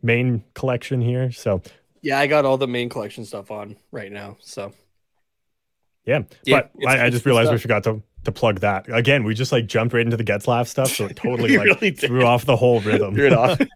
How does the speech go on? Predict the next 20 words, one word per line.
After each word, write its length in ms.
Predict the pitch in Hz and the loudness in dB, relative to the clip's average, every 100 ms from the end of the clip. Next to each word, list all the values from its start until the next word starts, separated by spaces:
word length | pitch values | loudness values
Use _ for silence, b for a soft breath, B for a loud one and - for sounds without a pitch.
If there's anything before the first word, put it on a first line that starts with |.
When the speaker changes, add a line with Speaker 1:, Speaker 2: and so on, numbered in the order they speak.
| - - - - - - - _ B 180 165 - | -14 -6 -6 -4 -6 -8 -10 _ B -14 -8 2
Speaker 2:
Yep. 200 | 127 127 | 4 4
Speaker 1:
Um, 220 | 127 123 | 4 6
Speaker 2:
Uh, 120 | 123 | 4
Speaker 1:
but 140 | 147 | 4
if 100 | 196 | 4
Speaker 2:
T 60 | - | 2
Q 140 | 202 185 | 4 6
R 160 | 170 | 6
shop 500 | 151 - 160 170 - | 4 4 6 4 0
dot 300 | - 135 135 131 | 2 4 2 0
my 200 | 131 135 | 2 2
spreadshop 720 | - 139 131 - 139 131 - | 2 0 0 2 2 2 0
dot 240 | 113 107 | -2 -2
com. 240 | - 101 101 | -6 -8 -6
Again, 240 | 113 101 | -4 -4
that's 180 | 98 - | -6 -6
T 160 | - 143 | -6 -4
Q 240 | - 143 | -2 2
R 180 | 120 120 | 2 0
shop 440 | - 113 101 - | -2 -2 -2 -4